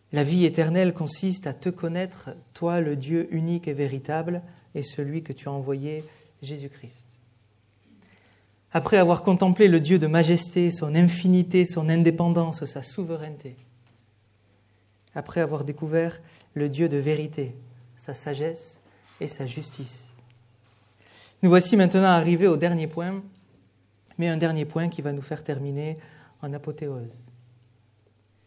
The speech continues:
Car jusqu'à maintenant, nous avions parlé de la force de son bras, de l'intelligence de son esprit, de la grandeur de ses voies, de la perfection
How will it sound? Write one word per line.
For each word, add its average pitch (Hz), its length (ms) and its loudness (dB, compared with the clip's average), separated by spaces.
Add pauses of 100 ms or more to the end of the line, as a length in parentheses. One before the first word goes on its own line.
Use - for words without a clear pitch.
(1500)
Car 226 240 10
jusqu'à 208 360 4
maintenant, 208 720 2 (340)
nous 180 240 4
avions 175 320 4
parlé 190 720 6
de 160 160 -4
la 151 140 -2
force - 420 -10
de 156 140 -8
son 147 240 -12
bras, 175 360 -10 (760)
de 143 100 -2
l'intelligence 165 800 -4
de 147 100 -10
son 147 240 -12
esprit, 190 540 -12 (760)
de 156 100 -4
la 143 140 -2
grandeur 175 560 -2
de 147 80 -10
ses 143 200 -8
voies, 147 360 -8 (500)
de 143 80 -8
la 135 140 -6
perfection 175 760 -10